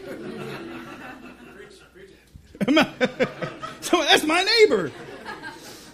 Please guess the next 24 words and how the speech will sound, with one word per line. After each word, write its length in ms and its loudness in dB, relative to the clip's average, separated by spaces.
And 180 2
you 120 8
intentionally 1120 4
don't 360 4
go 200 6
to 200 -4
meet 340 0
them. 320 -6
You 160 4
intentionally 800 2
distance 640 0
yourself. 720 -4
You 200 4
call 680 0
and 180 0
complain 580 -2
about 320 -2
their 100 0
dogs 540 -2
before 320 -4
you 120 -2
talk 440 -10
to 120 -8
them. 340 -12